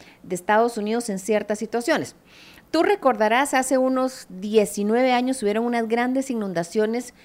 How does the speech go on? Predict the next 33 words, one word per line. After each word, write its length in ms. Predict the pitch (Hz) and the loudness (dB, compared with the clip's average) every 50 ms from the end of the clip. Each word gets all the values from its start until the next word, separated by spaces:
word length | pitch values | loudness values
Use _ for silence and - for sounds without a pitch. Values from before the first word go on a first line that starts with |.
| - _ - | -20 _ -12
en 160 | - 156 170 175 | -10 -8 -6 -4
Nueva 160 | 175 190 214 | -2 -2 -2
Orleans. 400 | 240 349 427 339 175 - - - _ _ _ _ _ _ _ _ _ _ _ _ _ _ _ _ - - - - - - - - _ - - | 0 0 0 -2 -2 -4 -8 -18 _ _ _ _ _ _ _ _ _ _ _ _ _ _ _ _ -20 -20 -20 -20 -20 -20 -20 -20 _ -6 2
Y 300 | 285 294 330 370 453 453 - - _ _ _ _ _ _ _ _ _ _ - | 4 6 6 6 4 2 -2 -12 _ _ _ _ _ _ _ _ _ _ -6
no 360 | - 214 233 262 311 349 349 | -2 2 6 6 6 6 6
podía 460 | - 330 302 302 311 311 311 311 311 302 | 6 6 6 6 6 4 2 2 2 2
entrar 320 | 294 294 - 302 302 294 | 0 0 0 0 0 2
la 120 | 285 277 | 2 2
Guardia 440 | 262 254 269 277 285 294 285 311 302 | 2 4 4 2 2 2 0 -2 -2
Nacional 720 | 277 262 240 247 - 226 214 214 226 240 247 269 285 - 220 | 0 -2 -2 -2 -2 -2 -2 0 0 0 0 -2 -2 -2 -2
de 80 | 226 | -4
Estados 540 | 220 226 - - 247 233 233 247 269 262 - | -4 -4 -4 -2 2 2 2 2 0 -2 -4
Unidos, 340 | 262 254 269 294 294 240 - | -2 0 0 0 0 -2 -2
como 240 | - 220 220 226 240 | -4 -2 -2 0 -2
es 120 | 233 - | -2 0
como 200 | - 277 262 247 | 0 0 2 4
el 140 | 220 202 180 | 4 4 4
ejército 560 | 180 175 175 - 233 233 226 - 269 - - | 2 0 0 -2 -2 -2 -2 -4 -8 -6 -6
interno 420 | 214 202 - - 240 240 240 262 254 | -8 -6 -2 0 0 0 0 0 -2
de 80 | 226 | -2
Estados 480 | 190 185 - - 214 214 220 226 226 - | -2 -4 -4 -2 0 0 0 0 -2 -4
Unidos, 400 | 247 247 269 339 480 453 - - _ _ - - - - - - | -6 -4 -2 -4 -4 -6 -8 -16 _ _ -20 -20 -20 -20 -12 -6
mientras 680 | 220 254 294 320 330 349 349 339 339 339 320 320 - - | -2 2 2 4 4 4 2 2 4 2 2 2 2 2
el 260 | 233 262 269 269 269 | 2 4 4 4 2
gobernador 880 | 226 247 254 254 240 262 269 269 269 269 269 269 262 247 226 226 240 233 - | 2 4 4 4 4 4 2 2 2 0 0 2 4 4 4 4 2 0 -2
y 140 | 220 214 220 | -4 -4 -2
el 120 | 202 185 | 0 0
alcalde 460 | 180 175 175 180 - 220 226 233 233 | 0 -2 -2 -2 0 0 0 0 0
de 60 | 247 233 | -2 -2
Nueva 220 | 220 208 196 185 | 0 0 0 0
Orleans 360 | 180 190 208 226 262 269 - - | 0 0 0 0 0 -2 -4 -2
no 400 | 208 208 214 208 208 208 214 214 - - _ | 0 0 2 4 4 4 2 2 -2 -18 _
pidieran. 1000 | - 208 208 208 180 175 208 208 220 233 254 262 277 302 302 277 190 139 131 135 | -8 -6 -6 -4 -4 -4 -6 -4 0 2 4 4 4 4 4 2 0 0 -4 -10